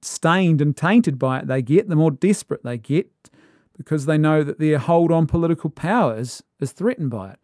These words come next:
So quick, quick, quick, get everyone vaccinated and we'll,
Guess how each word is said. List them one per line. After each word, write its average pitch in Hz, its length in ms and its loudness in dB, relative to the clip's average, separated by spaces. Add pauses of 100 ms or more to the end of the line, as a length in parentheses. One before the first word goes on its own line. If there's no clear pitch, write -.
(240)
So 165 160 0
quick, - 300 -2
quick, - 240 -2
quick, 165 260 0
get 175 140 2
everyone 175 260 2
vaccinated 151 640 -2
and 151 140 2
we'll, 160 260 2